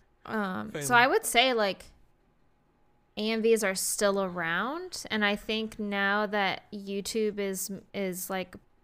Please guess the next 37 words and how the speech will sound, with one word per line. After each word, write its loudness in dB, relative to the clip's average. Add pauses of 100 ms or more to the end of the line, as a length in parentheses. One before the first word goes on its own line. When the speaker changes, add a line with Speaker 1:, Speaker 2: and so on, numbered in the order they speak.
(140)
Speaker 1:
really -2
big -6
free -6
of -6
use -8
and -8
stuff, -4 (840)
people -4
are 0
able -4
to -8
just -8
upload -6
it -10
there. -6 (640)
Um, -6
Speaker 2:
I -8
mean, -4
it's -2
also 0
a 0
good -4
way -2
to -2
show -6
your -2
editing -6
skills, -14
you -12
know? -10
There's -10
a -14
ton -10
of -10
Speaker 1:
Yeah, 4
yeah. 0
Like, 2